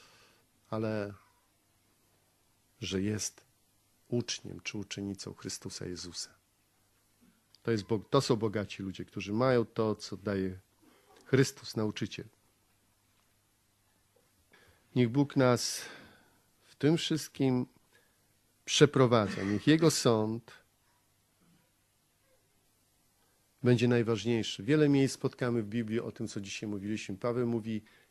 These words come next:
„Nie chcemy się znaleźć przed Nim zewleczeni. Dostaliśmy czystą szatę, chcemy stanąć przed Nim w czystej szacie”. Gdy On przyjdzie,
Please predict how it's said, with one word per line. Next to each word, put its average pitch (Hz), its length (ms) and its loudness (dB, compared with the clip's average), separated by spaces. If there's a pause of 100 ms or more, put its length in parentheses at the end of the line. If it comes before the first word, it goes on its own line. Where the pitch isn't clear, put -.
„Nie 113 100 -2
chcemy 190 300 2
się 190 140 2
znaleźć 208 400 2
przed 208 300 2
Nim 208 120 4
zewleczeni. 208 680 6 (260)
Dostaliśmy 156 480 4
czystą 208 440 4
szatę, 160 480 8 (240)
chcemy 139 380 6
stanąć 247 640 12
przed 190 320 8
Nim 175 120 8
w - 40 -8
czystej 139 380 2
szacie”. - 460 -2 (3000)
Gdy 127 140 4
On 131 120 6
przyjdzie, - 440 -4